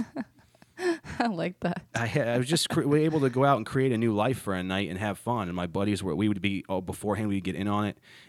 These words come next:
Speaker 2: and we would just be like, "All right, are we playing the game tonight?" And we're like, "Yeah, let's go play the game." And we would just create lives.
Speaker 1: Like, why not? What were some of the names that you used?
Speaker 2: Uh, I, I didn't really change my last name or say anything about it. I just went, went by Todd.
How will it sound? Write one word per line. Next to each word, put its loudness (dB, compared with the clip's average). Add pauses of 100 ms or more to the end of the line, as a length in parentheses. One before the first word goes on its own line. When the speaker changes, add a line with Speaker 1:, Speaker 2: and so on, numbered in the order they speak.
Speaker 2:
and -4
we 0
would 0
just -4
be -4
like, -2
"All 0
right, 0
are -4
we -2
playing -4
the -6
game -4
tonight?" -4
And -12
we're -6
like, -4
"Yeah, 2
let's -2
go 0
play -6
the -6
game." -10
And -10
we -8
would -6
just -10
create -8
lives. -12 (180)
Speaker 1:
Like, 0
why 4
not? -6
What 4
were 6
some 2
of 4
the 4
names 0
that -2
you -4
used? -8 (240)
Speaker 2:
Uh, -6 (400)
I, -4
I 0
didn't -2
really 2
change -2
my 0
last -2
name -6
or -6
say -4
anything -8
about -4
it. -2
I -4
just -6
went, -4
went -4
by -6
Todd. -6